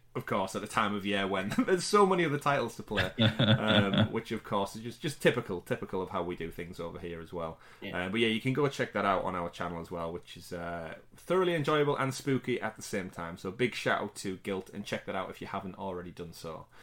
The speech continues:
Speaker 1: Um, but, um, without, actually, to be fair, before we move on to the next story, I just do wanna do another special, special shout out because, uh, much like us, uh, Sonny, you probably use stadia source dot com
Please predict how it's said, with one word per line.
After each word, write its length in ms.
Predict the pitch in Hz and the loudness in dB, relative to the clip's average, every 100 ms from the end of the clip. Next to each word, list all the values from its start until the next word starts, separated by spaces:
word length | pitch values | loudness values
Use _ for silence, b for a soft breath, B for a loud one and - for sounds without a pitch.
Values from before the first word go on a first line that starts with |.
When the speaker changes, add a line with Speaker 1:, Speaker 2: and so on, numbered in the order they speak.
| B B B | B B B
Speaker 1:
Um, 380 | 107 110 113 117 - | 2 4 2 0 6
but, 240 | 202 196 - - - _ - - | 6 6 -2 -18 -20 _ -6 4
um, 380 | 131 127 127 | 6 6 4
without, 300 | 123 139 165 | 2 4 4
actually, 240 | 190 190 147 | 2 0 -4
to 80 | 147 | -4
be 60 | |
fair, 220 | 151 156 117 | 0 2 2
before 280 | 127 190 190 | 2 6 8
we 80 | |
move 220 | 175 170 147 | 8 6 2
on 100 | 139 | 0
to 80 | |
the 60 | 123 | 0
next 140 | 110 | -2
story, 160 | - 104 | 2 2
I 40 | |
just 220 | 107 135 - | 2 0 4
do 120 | 143 | 4
wanna 200 | 123 110 | 6 6
do 160 | 110 | 6
another 460 | 107 104 110 127 117 | 4 2 2 4 4
special, 400 | - - 110 107 | 0 -2 -4 -4
special 320 | - 92 - | -6 -6 -6
shout 280 | - 98 92 | -4 -2 -2
out 180 | 87 104 | -2 -4
because, 500 | 101 - 95 92 - B B B | -8 -4 -2 -2 -6 B B B
uh, 320 | 98 101 98 - - | 2 2 2 -2 0
much 240 | 160 - | 2 4
like 180 | 160 139 - | 6 4 4
us, 380 | 131 123 - - | 4 4 0 -4
uh, 120 | 113 | -2
Sonny, 280 | 110 - 117 | 0 0 2
you 140 | 113 135 | 4 4
probably 360 | - 135 123 | 4 2 4
use 300 | 113 117 110 | 2 2 2
stadia 340 | - 123 120 123 | 0 0 2 0
source 300 | - 120 120 | 0 -2 0
dot 180 | 113 - | -4 0
com 320 | 123 131 | 2 2